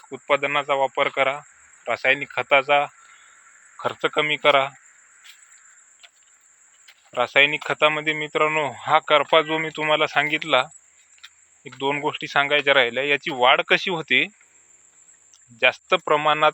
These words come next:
नत्राचा जर वापर झाला आपल्या पिकाला, तर या रोगाचा भरपूर प्रमाणात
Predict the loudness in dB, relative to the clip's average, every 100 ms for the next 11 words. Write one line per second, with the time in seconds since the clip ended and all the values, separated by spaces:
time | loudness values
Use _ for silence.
0 | 0 -6 2 2 4 2 2 4 2 2
1 | 0 2 0 2 -2 -6 _ -20 _ _
2 | -20 -20 -6 -4 0 0 0 0 0 0
3 | -8 -18 _ -20 -20 -20 -4 2 4 2
4 | 0 0 0 -4 -6 -18 -20 -10 -6 -6
5 | -6 -4 0 2 2 0